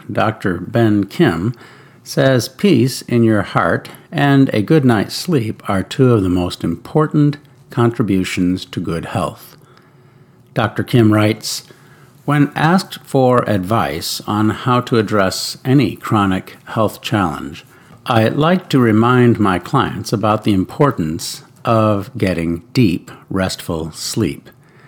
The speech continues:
It's during restful sleep that your body produces hormones that are essential to healing.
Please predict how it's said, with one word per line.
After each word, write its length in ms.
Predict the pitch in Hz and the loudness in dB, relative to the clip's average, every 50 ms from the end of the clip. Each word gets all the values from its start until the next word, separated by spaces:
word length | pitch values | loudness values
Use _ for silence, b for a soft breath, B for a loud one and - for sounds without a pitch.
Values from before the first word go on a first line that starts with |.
| b b b b b b b | b b b b b b b
It's 200 | - 151 143 - | -2 -2 0 0
during 520 | 131 120 135 147 160 175 180 180 180 175 - | -2 0 2 4 4 4 6 6 4 4 2
restful 560 | 113 127 139 139 - - - - 151 131 120 | 2 2 2 2 0 -2 -6 -2 0 0 0
sleep 520 | - - - - 131 107 80 76 - - | 0 -4 -4 0 0 0 0 -2 -6 -4
that 180 | - 101 - - | -4 -4 -4 -2
your 140 | 117 101 90 | -2 -4 -2
body 400 | - 104 101 104 110 120 120 117 | 0 0 2 2 2 0 0 -2
produces 560 | 117 - 101 87 95 92 85 - 101 87 - - - | -2 -2 -4 -2 -2 -4 -4 -4 -6 -8 -6 -4 0
hormones 540 | 170 175 147 104 82 73 73 82 92 - - | 2 4 4 2 2 -2 -6 -8 -8 -4 -2
that 160 | 113 104 101 | 0 0 2
are 160 | 101 101 98 | 2 0 0
essential 560 | 98 87 - - 151 156 151 - - 101 92 | 0 -2 -2 0 2 2 2 2 0 -4 -4
to 140 | - - 113 | -4 -4 -6
healing. 520 | - - - 185 175 131 92 - - - | -6 -2 0 0 0 0 -2 -6 -10 -18